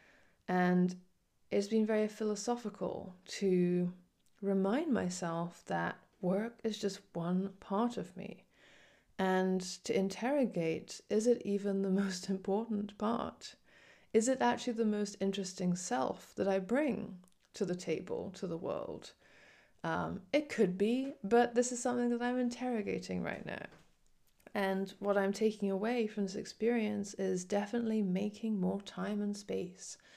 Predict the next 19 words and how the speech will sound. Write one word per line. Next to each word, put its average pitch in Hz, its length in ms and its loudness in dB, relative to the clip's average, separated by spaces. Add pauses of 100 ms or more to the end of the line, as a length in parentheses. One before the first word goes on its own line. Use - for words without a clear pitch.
(520)
magical 208 420 -2
living, 202 480 0
creating 190 440 -2
time 185 280 -2
and 185 140 0
space - 640 -6 (560)
to 180 500 2 (540)
connect 196 500 0
with 185 100 0
these 180 200 2
other 170 180 -2
parts - 400 -6
of 180 140 -6
me 180 160 -2
on 165 140 -4
a 170 40 -2
more 180 140 0
regular 175 400 -4
basis. - 720 -10